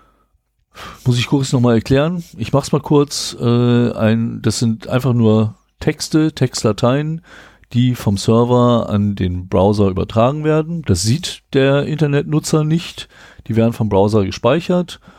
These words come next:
und wieder an den Server übertragen, wenn ein neuer Request gestellt wird.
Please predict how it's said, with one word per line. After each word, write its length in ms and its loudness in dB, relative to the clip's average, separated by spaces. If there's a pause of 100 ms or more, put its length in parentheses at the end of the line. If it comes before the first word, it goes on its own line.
(240)
und 440 0 (240)
wieder 260 2
an 100 0
den 100 2
Server 340 2
übertragen, 800 0 (280)
wenn 160 0
ein 120 0
neuer 240 2
Request 380 -4
gestellt 400 -8
wird. 340 -16